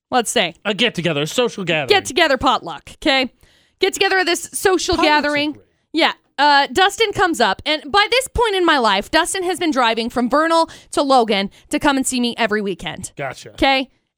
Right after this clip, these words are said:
Speaker 1: Every weekend.
Speaker 2: I'm with it.
Speaker 1: That's a four and a half hour trip to
Speaker 2: That's,
Speaker 1: Logan.
Speaker 2: it's commitment. I
Speaker 1: Long
Speaker 2: got you.
Speaker 1: time.
Speaker 2: I got you.
Speaker 1: So I had to put together this, uh, food party. And we're at this food party, putting together this food party. I'm up working, and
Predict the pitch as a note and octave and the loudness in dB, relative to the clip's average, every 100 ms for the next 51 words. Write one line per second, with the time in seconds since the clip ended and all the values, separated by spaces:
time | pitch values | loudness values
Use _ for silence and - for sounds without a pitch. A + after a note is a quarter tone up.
0 | - G4+ E4+ D4+ A#3+ G3 F#3 C#3+ E3 E3 | 2 4 4 0 0 -2 -4 -4 -4 -4
1 | - B2 - - F#4+ F#4+ F#4+ F4+ C#4+ D4 | -6 0 0 2 -2 0 2 2 0 2
2 | A#3+ A#3+ G#3+ F#3 - G3+ - G3 E3 D#3 | 2 2 2 0 -2 -4 -4 -2 -2 -2
3 | D#3+ - - F3 E3 - A#2 D4 F4+ F4 | -6 -10 -12 -8 -8 -8 -4 2 4 4
4 | E4 C#4+ F#3 F#3 _ F3+ F#3+ F3 G3+ F#3+ | 4 0 0 -6 _ -6 -6 -6 -10 -14
5 | _ _ - F#4 F4+ F4 - _ F4 A4 | _ _ 2 4 4 2 -4 _ 2 2
6 | A#4 G#4 D4 F#4 F4 - - F#4+ - D4 | 2 -2 -2 -2 -2 -6 -4 -4 -2 -2
7 | D#4+ C4 B3 B3+ - - - - - C4+ | 2 2 2 0 -2 -6 -8 -10 -12 -10
8 | G#3 G#3 C4+ A#3 A#3 C#4+ A3+ C4 G#3+ B3 | -6 0 2 4 2 0 0 0 0 -2
9 | C#4+ - _ _ _ _ _ _ C#4+ D4 | -8 -14 _ _ _ _ _ _ 0 2
10 | D#4+ G4 F#4+ - E4 - D4 A#3 A#3 A#3 | 4 2 0 -2 0 2 0 0 -2 -8
11 | _ - A4 A#4 F#4+ E4+ D4+ C#4+ - C4 | _ 0 0 0 0 2 2 0 0 -2
12 | C4 G#3+ G#3 A3 D#4+ G4 G4+ F#4 C4+ B3+ | 0 0 0 -2 0 2 2 0 0 0
13 | B3 B3 A#3 A3+ - - - D4+ | 0 -2 -2 -4 -8 -20 -4 0